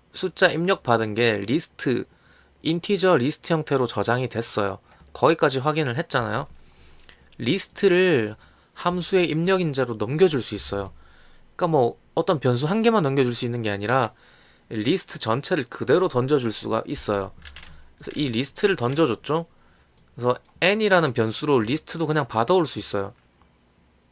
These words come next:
맥스넘이라는 함수에서 리스트를 받아왔고, 실제로 파이썬 내에서 제공해주는 함수인데요. 맥스라는 함수 안에 리스트 넣어버리면 그 리스트 길이가 얼마나 길건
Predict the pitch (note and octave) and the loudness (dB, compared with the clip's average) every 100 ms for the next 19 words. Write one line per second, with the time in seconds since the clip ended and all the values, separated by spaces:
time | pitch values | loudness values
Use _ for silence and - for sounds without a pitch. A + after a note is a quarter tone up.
0 | _ - - _ _ _ _ A2+ C3 - | _ -20 -20 _ _ _ _ 0 0 2
1 | D3+ D#3 E3 C#3+ A#2+ A#2 A#2+ A2+ A#2 A2 | 2 2 2 2 -2 0 0 2 0 -2
2 | D3 - D3+ - A2 B2 G#2+ - C#3+ E3+ | -4 -2 0 0 0 2 0 -2 -4 -2
3 | F3 _ - - - - - - G#3+ A3+ | -4 _ -18 -16 -16 -10 -4 -4 2 4
4 | G#3+ F#3 G#3 G#3 - A#3 C#3 A2 A#2 C3+ | 4 4 4 4 4 2 4 2 2 4
5 | A#2+ A2+ - A2 C3 E3 E3+ F3 D3 F3 | 4 2 0 2 4 4 2 0 0 -2
6 | - G3+ D3+ A2 A2+ A#2 G#2 - - - | -2 -2 0 2 2 2 -2 -14 -20 -20
7 | - _ - G#2+ B2+ - G3+ G3 D#3 D3 | -20 _ -6 -4 -2 2 4 6 4 0
8 | - D3+ D3+ A#2+ C3+ - D3+ B2 A#2+ G#2+ | 0 2 2 2 0 -2 0 2 2 0
9 | G#2+ B2 C3+ A2 - - - - _ _ | 0 2 2 0 -4 -20 -20 -20 _ _
10 | - B2 C3+ - - C#3 - C3+ E3+ D#3 | -2 2 4 2 -2 -6 -2 0 2 4
11 | B2 G#2+ A2 B2+ D3+ E3+ - A#2+ A#2 B2+ | 6 4 2 2 2 0 -2 -2 2 4
12 | C#3 C#3 C#3+ | 4 4 0